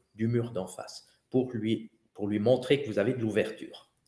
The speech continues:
lui faire croire que vous avez de l'ouverture. Après, vous lui montrez que par vos questions, vous en avez un peu moins que ça. Et puis, je leur propose un café, un verre d'eau et tout. Voilà,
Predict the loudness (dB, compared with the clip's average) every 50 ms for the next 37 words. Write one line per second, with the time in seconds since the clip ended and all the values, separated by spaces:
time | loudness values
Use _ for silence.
0 | _ -20 -20 -20 _ _ -12 -10 -10 -10 -16 -20 -20 -20 _ _ -16 -8 -6 -6
1 | -6 -6 -2 4 6 6 6 6 2 -2 -8 -4 -2 -2 -2 -2 -4 -6 -8 -4
2 | -4 -4 -6 -6 -12 -16 -8 -8 -8 0 2 2 2 2 2 -2 -4 -4 -4 -6
3 | -8 -8 -6 -6 -6 -6 -6 -4 -4 -4 -4 -4 -8 -16 _ _ _ _ -6 -4
4 | -2 -2 -2 0 -2 -2 -2 0 0 0 0 0 -2 -2 0 2 2 4 4 2
5 | 2 2 2 2 2 -2 -4 -4 -10 -16 -18 -20 _ _ -20 -20 -20 -20 -20 -20
6 | -20 _ _ _ _ _ _ _ _ 6 6 6 6 0 2 6 8 8 8 8
7 | 6 4 -4 -10 -4 -2 2 4 4 4 4 2 0 -2 -2 0 0 2 2 2
8 | 2 0 -2 -4 -4 -4 -2 -2 -2 -2 -2 -6 -4 0 2 2 2 2 0 0
9 | 0 0 2 2 0 0 0 -4 -4 -2 -2 -2 -2 -4 -6 -10 -10 -10 -10 -6
10 | -4 -2 -2 -2 -4 -6 -14 _ _ _ _ _ _ _ _ _ _ _ -14 -12
11 | -6 2 4 4 4 4 2 -4